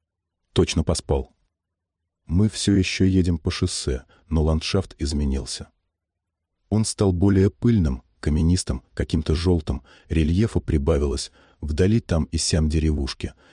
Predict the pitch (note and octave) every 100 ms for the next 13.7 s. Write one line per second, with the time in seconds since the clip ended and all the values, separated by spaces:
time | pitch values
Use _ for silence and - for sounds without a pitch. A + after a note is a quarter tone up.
0 | - E2+ - E2+ F#2 - E2 D2+ D2 D#2
1 | - D#2+ - - - G2+ - C#2+ F2+ E2
2 | D#2+ D2+ - - - - F2 - - C2+
3 | D#2 E2+ - - - - D2 - E2 D2+
4 | D2+ D#2 - C2+ C2 C2 B1+ - _ _
5 | _ _ _ _ _ _ _ _ - G2
6 | - F2 - G#2 F#2 - F2 F2 D#2 F2
7 | E2+ D#2 D#2 C#2+ B1 - _ - _ -
8 | G2 F#2+ G2+ A2+ - F#2+ F2 - F2 E2
9 | C#2 - - - - _ - D2 - -
10 | D2+ - C2 D#2 E2+ F#2 _ - - E2+
11 | D2+ - G2 E2 D2 _ - F2+ D2+ -
12 | - D#2+ D2 C#2+ - D#2+ C#2 C2+ C2+ C2+
13 | C2 B1+ - - - - -